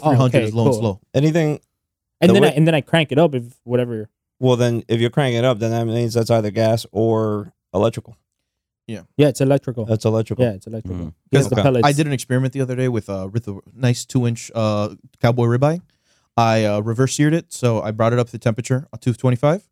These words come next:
Speaker 4: Mm-hmm.
Speaker 1: and then I cranked up my Traeger to five hundred and gave it a
Speaker 4: Mm.
Speaker 1: sear. Uh,
Speaker 3: Interesting.
Speaker 1: at that point, it's not worth it. Uh, smoke it inside, put it on a cast iron pan to do it. You're gonna get a
Speaker 4: Mm.
Speaker 1: better crust,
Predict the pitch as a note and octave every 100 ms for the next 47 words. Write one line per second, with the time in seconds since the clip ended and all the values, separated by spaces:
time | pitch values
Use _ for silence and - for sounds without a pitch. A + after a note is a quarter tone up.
0 | - F2 F2 - A#2+ B2 B2+ B2+ A#2+ -
1 | B2+ B2 C3 B2 A#2 A#2+ A2 G2+ G#2 G#2
2 | G2 F2+ F#2 _ _ - D#3+ A2+ E2+ E2
3 | G#2 D2 _ _ _ _ _ _ _ _
4 | - A2+ A2 G#2+ - G2+ - G2+ F#2 -
5 | C#3 - D3+ D#3+ - C#3+ D#3+ F#3+ _ _
6 | _ C3 C3 A#2 A#2+ D#3+ F#3 _ _ _
7 | _ _ A#2+ A2 F#2+ - - C3+ C3+ B2+
8 | B2 - A#2+ A#2 - _ C3+ A#2+ A#2 -
9 | A2+ - A2+ A2 A2+ A2+ B2+ - _ _
10 | - B2+ B2+ G#2+ G#2+ A2 G#2+ G2 A2 -
11 | B2+ F3 -